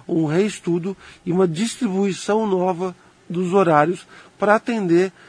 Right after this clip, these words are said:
é, o horário de pico. Se a orientação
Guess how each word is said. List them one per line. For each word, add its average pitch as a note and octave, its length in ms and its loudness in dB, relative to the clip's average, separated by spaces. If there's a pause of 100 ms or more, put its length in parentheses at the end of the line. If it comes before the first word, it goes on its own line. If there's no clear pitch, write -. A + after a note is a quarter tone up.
(180)
é, D#3+ 440 0 (120)
o A3 60 -4
horário E3+ 240 0
de F#3 120 -6
pico. E3+ 300 -6 (400)
Se - 280 -2
a E3 280 2 (340)
orientação E3 800 0